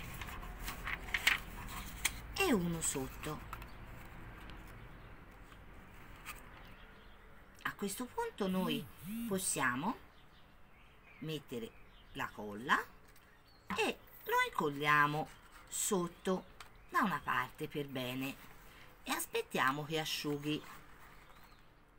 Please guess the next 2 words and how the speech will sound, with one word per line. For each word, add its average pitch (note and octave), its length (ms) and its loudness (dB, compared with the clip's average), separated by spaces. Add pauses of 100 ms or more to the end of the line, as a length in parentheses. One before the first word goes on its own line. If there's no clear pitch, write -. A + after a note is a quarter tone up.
(2250)
Intanto A#3+ 640 -2 (840)
prendiamo D3 640 2